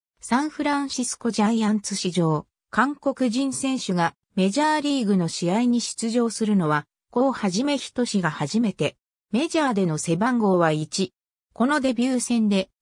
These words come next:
本塁打も記録している。七月二十三日に、トリプルエー級サクラメントへ降格となった。七月二十八日に、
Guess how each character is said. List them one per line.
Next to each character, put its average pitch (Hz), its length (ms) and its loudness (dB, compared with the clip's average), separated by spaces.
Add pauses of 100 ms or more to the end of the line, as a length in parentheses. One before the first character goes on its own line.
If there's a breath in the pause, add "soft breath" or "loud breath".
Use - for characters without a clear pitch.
(120)
本 277 280 0
塁 294 220 -2
打 240 120 2
も 175 120 2
記 - 160 -4
録 214 240 0
し - 100 -8
て 196 120 -2
い 175 140 0
る。 156 200 -6 (480)
七 - 260 -2
月 302 240 -2
二 311 160 -2
十 247 240 2
三 247 300 0
日 185 260 0
に、 165 220 -2 (180)
ト 190 140 -2
リ 269 160 0
プ 277 160 -2
ル 269 80 2
エ 269 100 2
ー 254 60 -2
級 247 240 -2
サ 247 160 -6
ク 269 100 -4
ラ 285 140 0
メ 277 140 0
ン 247 60 -2
ト 180 140 0
へ 147 80 0
降 202 240 -2
格 269 260 -4
と 240 140 -2
な 226 140 2
っ 208 120 -8
た。 156 220 -4 (500)
七 - 260 -4
月 302 280 -2
二 294 160 -2
十 226 220 0
八 - 280 -2
日 208 360 2
に、 185 200 0